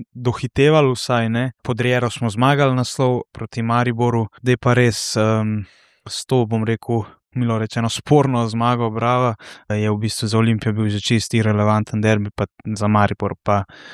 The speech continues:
sam še v teoriji, ne, da je, da je kaj bilo pomembno in vsaj Maribor je tudi tako igral, tako kot igra že celo sezono. Oni, mislim, da so imeli v prvi postavi dva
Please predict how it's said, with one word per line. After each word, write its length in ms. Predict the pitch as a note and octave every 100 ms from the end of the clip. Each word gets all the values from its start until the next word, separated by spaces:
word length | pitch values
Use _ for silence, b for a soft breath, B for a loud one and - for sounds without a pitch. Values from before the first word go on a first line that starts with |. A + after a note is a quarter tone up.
| B
sam 340 | - - A2+ G#2
še 140 | G#2+
v 80 | G#2
teoriji, 520 | - G#2+ G#2 G#2+ F#2
ne, 140 | F2+ F#2
da 140 | F#2
je, 80 | F#2
da 140 | F#2+
je 80 | G2+
kaj 240 | - A2 G#2+ G#2
bilo 220 | G#2 A2
pomembno 500 | G#2 A#2 B2 C3+ C3 B2
in 360 | A#2+ A#2+ A#2+ - B B B
vsaj 240 | B C#3+ C#3
Maribor 400 | C#3+ C#3 B2+ B2+
je 60 |
tudi 140 | - C3
tako 220 | - B2
igral, 320 | A2+ A2+ A2 - B B B
tako 200 | - G#2+
kot 120 | -
igra 240 | G2+ G#2+ G#2+
že 120 | G#2
celo 360 | - A#2 A2+ G#2 B B B
sezono. 640 | - B2+ A2+ C#3+ D3 C3 A#2
Oni, 260 | - A#2 A#2+
mislim, 220 | A#2 -
da 40 | A2
so 120 | A#2+
imeli 120 | A2+
v 60 | -
prvi 180 | A2+
postavi 540 | G#2+ A2+ - A2+ G#2+ G#2
dva 240 | G#2 C3